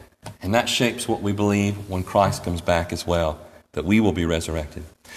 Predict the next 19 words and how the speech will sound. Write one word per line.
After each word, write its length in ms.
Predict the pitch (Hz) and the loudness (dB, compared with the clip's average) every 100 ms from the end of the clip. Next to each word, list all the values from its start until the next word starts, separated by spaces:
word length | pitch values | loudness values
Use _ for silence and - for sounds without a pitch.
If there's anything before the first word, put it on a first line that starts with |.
| - - 139 | -14 -2 4
We 140 | 165 | 6
believe 440 | 214 180 170 208 | 6 6 6 6
that 140 | 202 190 | 4 4
the 80 | 156 | 2
scriptures 640 | - 240 240 175 143 143 | 6 4 4 4 6 6
are 400 | - 147 147 147 | 6 6 6 4
inerrant, 540 | 143 135 139 170 226 | 0 2 4 6 4
they 180 | - 147 | 0 4
have 140 | 139 135 | 6 8
no 200 | 156 240 | 6 6
error 320 | 151 127 117 | 6 6 6
in 180 | 123 156 | 6 4
them, 120 | 165 | 6
they're 140 | 156 | 4
infallible, 760 | 156 143 143 151 180 220 233 226 | 6 2 6 6 8 6 6 6
they 160 | 156 | 6
cannot 440 | 143 185 196 202 151 | 6 4 6 6 6
go 160 | 147 | 6
wrong, 440 | 131 131 135 175 | 8 8 8 6